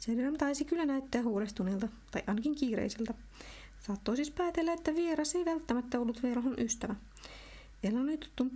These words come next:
pysyttelemään poissa jaloista silloin, kun jotain tärkeää tapahtui, joten hän kapusi kamariinsa.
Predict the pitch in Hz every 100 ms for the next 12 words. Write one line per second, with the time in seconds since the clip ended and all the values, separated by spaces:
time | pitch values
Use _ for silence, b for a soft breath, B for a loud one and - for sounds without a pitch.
0 | - 233 254 - 269 254 254 233 220 -
1 | 202 208 247 269 - 330 311 311 302 285
2 | 330 311 277 311 294 277 233 233 233 226
3 | 226 - 226 226 B B - 220 214 269
4 | 339 349 302 277 247 202 208 202 208